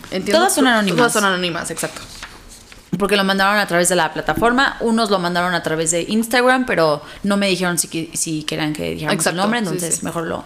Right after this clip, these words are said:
Speaker 2: omitimos. Va. De chiquita se me apareció en la sala de mis abuelos una tía que ya había fallecido.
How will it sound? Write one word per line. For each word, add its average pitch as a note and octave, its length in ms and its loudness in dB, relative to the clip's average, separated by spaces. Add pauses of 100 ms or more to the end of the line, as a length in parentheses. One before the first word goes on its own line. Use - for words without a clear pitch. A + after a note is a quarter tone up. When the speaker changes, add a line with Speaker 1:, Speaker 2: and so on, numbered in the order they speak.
(120)
Speaker 2:
omitimos. D#3+ 540 -8 (880)
Va. F#3 320 -2 (640)
De A3+ 200 4
chiquita B3 680 2
se G#3 200 -2
me F#3 60 -2
apareció F3+ 420 0
en G#3+ 80 2
la A3+ 80 4
sala G3+ 240 0
de G3 100 6
mis D#3+ 220 2
abuelos D#3+ 480 2 (260)
una G#3 300 4
tía F3 480 0
que E3 160 0
ya D#3 100 2
había D3+ 220 2
fallecido. D#3+ 600 -2